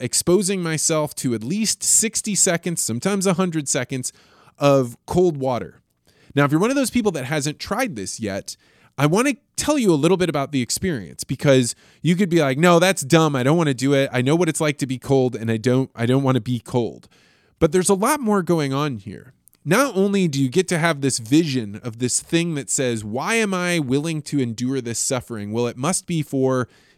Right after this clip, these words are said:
this thing. But also, while you're inside of that cold water during those sixty seconds,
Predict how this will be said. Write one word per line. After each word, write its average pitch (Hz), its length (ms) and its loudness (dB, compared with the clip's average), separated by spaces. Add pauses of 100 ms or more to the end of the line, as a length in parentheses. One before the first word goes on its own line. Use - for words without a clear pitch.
this 117 320 0
thing. 104 520 -6 (600)
But 160 160 4
also, 143 720 0 (280)
while 160 380 0
you're 240 220 -4
inside 135 840 0
of 104 220 -8
that 113 240 -8
cold 135 400 -4
water 101 580 -10 (100)
during 139 360 -6
those 123 220 -2
sixty - 420 -4
seconds, 98 680 -10